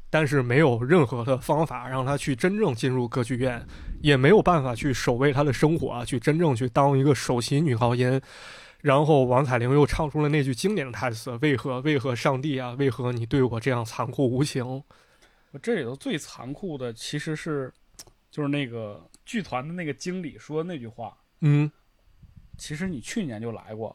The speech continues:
Speaker 1: 对。
Speaker 2: 我们知道你的水平。”
Speaker 1: 对。
Speaker 2: 大家看到这儿的时候特期待，就是说王彩玲一嗓子喊出去，是吧？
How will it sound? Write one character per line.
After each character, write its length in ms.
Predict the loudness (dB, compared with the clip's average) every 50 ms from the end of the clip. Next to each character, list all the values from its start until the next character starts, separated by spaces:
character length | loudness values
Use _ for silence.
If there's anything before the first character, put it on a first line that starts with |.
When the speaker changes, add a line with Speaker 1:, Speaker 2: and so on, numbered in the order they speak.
| -14 -8 0
Speaker 1:
对。 160 | 2 4 4
Speaker 2:
我 40 | 4
们 100 | 2 0
知 160 | -2 -4 -2
道 140 | 0 0 -2
你 100 | -2 -4
的 80 | -8 -10
水 160 | -12 -14 -16
平。” 200 | -16 -16 -20 -20 -20 -12 -4 -2
Speaker 1:
对。 340 | 0 2 2 0 -2 -6 -14 _ _ _ _ _ -10 -2
Speaker 2:
大 140 | 0 0 2
家 220 | 4 2 2 2 -2 _ _ _ -8
看 160 | -2 0 2
到 80 | 2
这 80 | 4 2
儿 60 | 2
的 80 | 2 2
时 60 | -2
候 60 | -6
特 200 | -4 0 -2 -2
期 240 | -2 -2 -8 -6 -4
待， 160 | -2 -2 -2
就 80 | -2 -4
是 80 | -4
说 200 | -4 -4 -4 -4 -6 _ _ _ _ _ -4
王 120 | -2 -2 0
彩 140 | 0 0 -2
玲 320 | -2 -2 -4 -4 -4 -6 _ _ _ _ _ _ _
一 80 | -8 -6
嗓 220 | -2 -2 -2 -2
子 60 | -2 -6
喊 200 | -4 -4 -4 -2
出 120 | -4 -6
去， 240 | -6 -6 -6 -6 -6
是 120 | -6 -6 -6
吧？ 160 | -4 -4